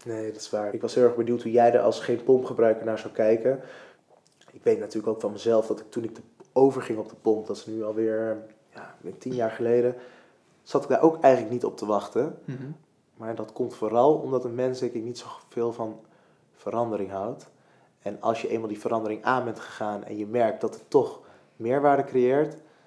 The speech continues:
Speaker 1: ja, dan besef je pas dat je soms gewoon of
Speaker 2: Ja.
Speaker 1: een verandering aan moet gaan, eh,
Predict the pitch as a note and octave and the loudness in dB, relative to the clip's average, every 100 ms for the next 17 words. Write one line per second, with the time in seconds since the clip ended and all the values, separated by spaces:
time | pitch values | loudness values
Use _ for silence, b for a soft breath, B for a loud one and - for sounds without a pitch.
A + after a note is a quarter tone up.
0 | b A#2 G2+ A2+ A#2 - B2+ - - A2+ | b -14 -8 -8 -4 -2 -2 -2 -4 -4
1 | - A2+ A2 - B2 - A#2 A2+ - A#2+ | -2 -6 -4 -4 -4 -4 -6 -6 -16 -20
2 | - - B2 A2+ B2+ B2+ B2 A2+ A2 C3 | -18 -10 -10 -4 0 2 2 0 0 0
3 | B2+ - G#2 A2+ - B B B _ _ | -2 -4 -4 -4 -10 B B B _ _
4 | F#2+ | -6